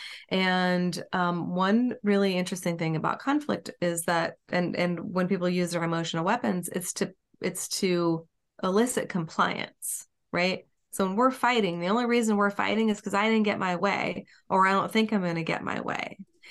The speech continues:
And that can be a really difficult pill to swallow for people, but it's, uh, uh, fighting, arguing, conflict, it is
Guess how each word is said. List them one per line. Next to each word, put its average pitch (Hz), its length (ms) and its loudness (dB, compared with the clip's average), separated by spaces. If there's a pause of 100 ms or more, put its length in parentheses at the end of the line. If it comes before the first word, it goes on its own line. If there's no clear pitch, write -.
(240)
And 180 560 2
that 185 500 0
can 202 160 4
be 190 140 0
a 185 80 0
really 185 300 2
difficult 190 600 -2
pill 175 200 0
to 170 100 -4
swallow 349 460 2
for 196 160 0
people, 190 480 0 (320)
but 180 600 2 (160)
it's, - 520 0 (640)
uh, - 200 -2
uh, - 240 -4
fighting, 196 460 0
arguing, 185 340 -2
conflict, 185 480 -2 (160)
it 190 180 2
is 185 300 -2